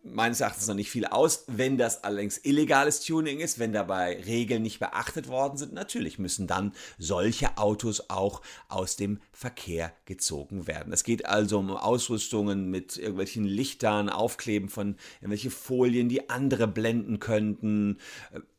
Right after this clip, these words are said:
Insgesamt kann man sagen, alles, was die Sicherheit im Straßenverkehr beeinträchtigt, wäre unzulässig. Und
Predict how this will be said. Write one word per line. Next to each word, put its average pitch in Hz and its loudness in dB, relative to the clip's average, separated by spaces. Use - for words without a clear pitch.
Insgesamt 127 2
kann 123 -2
man 107 0
sagen, 98 0
alles, 110 0
was 107 -8
die 110 -8
Sicherheit 104 -6
im 90 -10
Straßenverkehr 92 -4
beeinträchtigt, 107 0
wäre 90 -6
unzulässig. 107 0
Und 95 -12